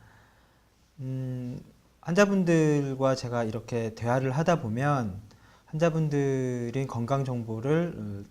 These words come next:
텔레비전이나 또는 여성 잡지, 어, 이런 데 통해서, 어, 접하게 되고, 어, 거기서 얻은, 음, 지식들을 가지고, 어, 저에게 질문을 합니다. 예, 예, 대화를 하다 보면,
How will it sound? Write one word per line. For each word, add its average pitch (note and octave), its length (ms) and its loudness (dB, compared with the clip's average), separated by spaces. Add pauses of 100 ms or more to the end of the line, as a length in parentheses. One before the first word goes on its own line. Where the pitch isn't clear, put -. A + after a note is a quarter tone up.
텔레비전이나 B2+ 1040 -2 (440)
또는 A#2 220 -4
여성 A2 260 -2
잡지, G#2 640 -6 (100)
어, F#2 140 -8
이런 C#3 280 0
데 A#2+ 280 0
통해서, C3 640 -2
어, F#2+ 380 -8
접하게 C3+ 440 -2
되고, C3 640 -2 (480)
어, G#2 160 -8
거기서 D#3 460 6
얻은, D3 500 4
음, A#2+ 180 -4
지식들을 C3+ 680 -4
가지고, B2 720 -2 (200)
어, A2 60 -12
저에게 A2 260 -4
질문을 A#2 460 -2
합니다. A#2+ 400 -2 (100)
예, A2 320 -6
예, A#2 180 -10
대화를 C3+ 360 -2
하다 E3+ 240 2
보면, C3+ 500 0